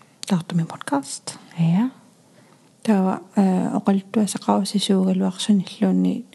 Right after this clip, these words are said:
Speaker 1: suuga-, suugaluartunilluunni, misiisimasa sinnik nassuyaruminaatsunik, ersinartunik, amilaarnartunik. Em, tassami, nas-, nassuyaruminaatsun tungasunik.
Speaker 2: Ja.
Speaker 1: Mailersinnausi,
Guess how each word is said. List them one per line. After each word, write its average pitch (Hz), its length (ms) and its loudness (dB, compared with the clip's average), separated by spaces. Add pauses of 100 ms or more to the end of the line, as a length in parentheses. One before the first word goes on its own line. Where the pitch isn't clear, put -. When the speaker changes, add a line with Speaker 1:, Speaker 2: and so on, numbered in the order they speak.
(140)
Speaker 1:
suuga-, 208 340 2 (100)
suugaluartunilluunni, 202 1300 0 (520)
misiisimasa 180 720 2
sinnik 190 460 0 (240)
nassuyaruminaatsunik, 170 1200 0
ersinartunik, - 880 -4
amilaarnartunik. 95 960 -2 (1700)
Em, 160 140 0 (160)
tassami, 156 500 -2 (680)
nas-, - 380 0
nassuyaruminaatsun 175 1120 0
tungasunik. 165 600 0 (380)
Speaker 2:
Ja. 196 280 4 (640)
Speaker 1:
Mailersinnausi, 165 1120 0